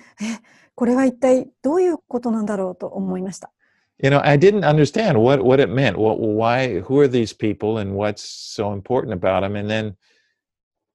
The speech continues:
Speaker 2: and even though I didn't really understand it, I just had this feeling that, you know, I'm starting something good here,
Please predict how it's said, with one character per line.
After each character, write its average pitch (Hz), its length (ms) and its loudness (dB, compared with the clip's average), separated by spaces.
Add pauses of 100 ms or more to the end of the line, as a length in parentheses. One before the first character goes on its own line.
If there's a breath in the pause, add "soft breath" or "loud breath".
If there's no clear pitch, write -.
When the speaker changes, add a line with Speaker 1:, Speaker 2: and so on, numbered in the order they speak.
Speaker 2:
and 143 120 0
even 269 240 -2
though 208 140 0
I 156 120 4
didn't 160 200 2
really 151 220 4
understand 156 420 -4
it, 156 140 -6
I 135 80 -2
just 202 220 -8
had 196 160 -6
this 151 160 -4
feeling 135 580 -2
that, 92 300 -2 (600)
you 120 140 -8
know, 113 400 -6 (560)
I'm 202 140 -4
starting 165 520 -4
something 117 640 -10
good 92 360 0
here, 82 580 -8